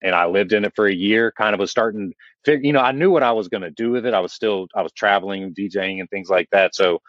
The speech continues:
I was kinda getting some things in line and slowly building up the site. But I knew once I hit that year mark,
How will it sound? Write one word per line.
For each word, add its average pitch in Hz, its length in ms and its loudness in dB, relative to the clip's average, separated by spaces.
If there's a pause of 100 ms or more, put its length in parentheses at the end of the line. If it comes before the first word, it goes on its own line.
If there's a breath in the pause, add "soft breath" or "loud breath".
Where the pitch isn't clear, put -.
(180 soft breath)
I 92 60 4
was 87 100 -2
kinda 98 240 0
getting 101 200 -4
some 92 180 -6
things 101 240 -2
in 90 120 -4
line 90 240 2
and 80 100 -6
slowly 95 440 0
building 92 320 2
up 92 160 2
the - 80 -14
site. 101 420 2 (420)
But 98 100 0
I 92 80 2
knew 120 140 0
once 117 200 0
I 95 80 4
hit 104 160 -2
that 90 160 -2
year 110 300 0
mark, 90 340 0